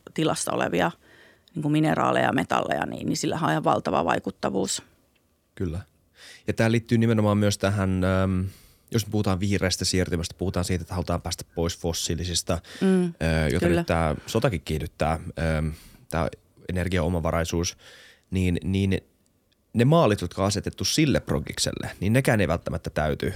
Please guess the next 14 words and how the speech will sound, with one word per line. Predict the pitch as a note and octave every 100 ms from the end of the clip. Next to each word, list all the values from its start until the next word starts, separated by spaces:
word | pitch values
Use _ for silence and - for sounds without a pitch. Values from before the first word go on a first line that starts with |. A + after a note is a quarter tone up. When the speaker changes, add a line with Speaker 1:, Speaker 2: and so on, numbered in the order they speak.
| -
Speaker 2:
jos | C2+ F#2+
ne | F2+
pitää | F2+ E2+
täyttää | E2+ E2+ - D2
näillä | D#2
mineraaleilla. | E2+ E2 G#1+ G1+ G1+ G1+ - - - - -
Ö. | - - -
Speaker 1:
Juuri | A3 G#3
näin, | A#3 F#3+ E3+
että | - -
tässä | F#3 -
on, | E3+
niinku, | E3 E3 E3+
se | - F3 E3